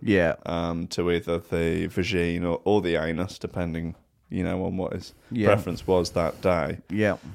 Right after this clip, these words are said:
Speaker 2: Uh, and it would sort of snake its way in.
Speaker 1: Mm.
Speaker 2: Um, now that I think about it, actually, he was quite snaky.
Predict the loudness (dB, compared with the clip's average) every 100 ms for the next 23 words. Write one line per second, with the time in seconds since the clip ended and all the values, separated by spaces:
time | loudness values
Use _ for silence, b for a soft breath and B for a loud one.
0 | -8 0 4 4 2 0 0 -4 -4 0
1 | 0 0 -2 2 2 2 -2 -2 -4 -12
2 | -12 0 4 6 8 8 8 4 -2 -8
3 | -6 -6 -6 -12 -16 -2 2 4 4 2
4 | -2 0 6 8 8 8 4 2 6 6
5 | 6 2 2 2 2 2 4 4 4 0
6 | 2 2 0 -6 -6